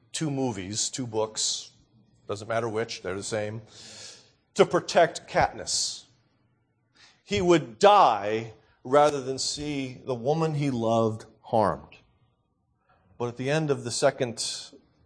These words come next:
volume, he is captured. We didn't, we don't realize this till later on. He's captured by the government and brainwashed so that the story he believes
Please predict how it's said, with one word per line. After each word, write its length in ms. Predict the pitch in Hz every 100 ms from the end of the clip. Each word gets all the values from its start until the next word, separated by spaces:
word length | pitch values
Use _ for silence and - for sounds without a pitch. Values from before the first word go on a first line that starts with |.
| _ _
volume, 600 | 110 135 139 123 107 101
he 180 | 101 123
is 140 | 113 -
captured. 520 | 160 143 - 90 85
We 120 | 107
didn't, 360 | 117 113 - -
we 80 |
don't 160 | 127 -
realize 400 | 135 131 113 104
this 140 | 104
till 140 | - 104
later 320 | 110 107 113
on. 180 | 110 101 - - -
He's 180 | 156 -
captured 720 | - 165 165 - 135 123 120
by 140 | 127
the 100 | 123
government 640 | 123 147 131 110 110 113 - - _ -
and 220 | 135 127
brainwashed 1000 | 139 160 160 113 101 98 113 - - - - - -
so 220 | - 147
that 140 | 139
the 60 | 139
story 540 | - - 185 208 196
he 180 | 180 180
believes 1300 | 135 143 135 214 233 165 120 127 131 - - -